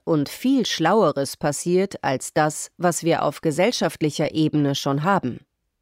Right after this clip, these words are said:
Beim Terraforma Festival in Italien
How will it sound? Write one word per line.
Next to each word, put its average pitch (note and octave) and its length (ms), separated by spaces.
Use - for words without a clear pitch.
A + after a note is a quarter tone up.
Beim E3+ 300
Terraforma F#3+ 720
Festival D#3+ 640
in C#3+ 180
Italien F#3 640